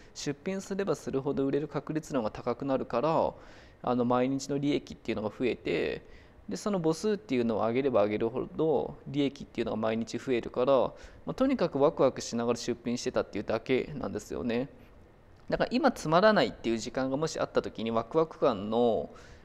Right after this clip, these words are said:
ことを何か見つけることができれば、そのつまらないと思う時間っていうのを全て、あの、楽しい作業っていうのに変えることができるので、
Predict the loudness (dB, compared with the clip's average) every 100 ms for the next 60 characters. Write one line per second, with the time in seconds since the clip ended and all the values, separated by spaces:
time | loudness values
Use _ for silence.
0 | -6 -4 2 4 4 2 0 -2 -4 -4
1 | -2 0 -2 -2 -2 0 4 2 2 -6
2 | -6 -6 -2 0 0 0 0 2 2 0
3 | -2 -4 -4 -4 -2 0 0 0 -2 -4
4 | 0 0 0 0 0 -2 -4 -6 -6 -4
5 | -4 -2 0 2 0 -2 -6 -4 -6 -2
6 | -2 -2 0 0 0 -2 -4 -4 -4 0
7 | 0 0